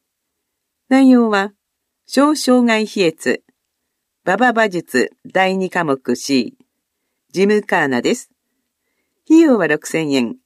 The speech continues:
馬を持ち込む場合は三千円。申し込みは三月一日水曜日までに電話で、練馬区馬術連盟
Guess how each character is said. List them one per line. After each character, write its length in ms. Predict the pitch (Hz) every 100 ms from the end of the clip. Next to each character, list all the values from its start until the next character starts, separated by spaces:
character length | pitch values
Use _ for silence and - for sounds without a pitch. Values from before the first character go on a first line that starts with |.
| _ _ _ _ _ -
馬 300 | 240 339 285
を 40 |
持 140 | 220 240
ち 100 | -
込 120 | 240
む 100 | 233
場 160 | 214
合 140 | 208 202
は 100 | 196
三 240 | 160 139
千 220 | 127 123
円。 240 | 120 110 123 _ _ _ _ _ _ _ _ _ -
申 140 | 220
し 120 | 254
込 100 | -
み 120 | 208 185
は 180 | 180 - _
三 240 | - 285 254
月 340 | 202 - 214
一 140 | 208
日 180 | 196 202
水 240 | - 269 254
曜 180 | 240
日 100 | 180
ま 120 | 180 170
で 140 | 151
に 200 | 139 131 _ _ -
電 220 | 165 190
話 140 | 180 151
で、 200 | 151 - _ _ _ _ -
練 160 | 220 226 233
馬 160 | 214
区 140 | - 139
馬 180 | 151
術 300 | 175 202 190
連 240 | 185 175 143
盟 340 | 120 113 -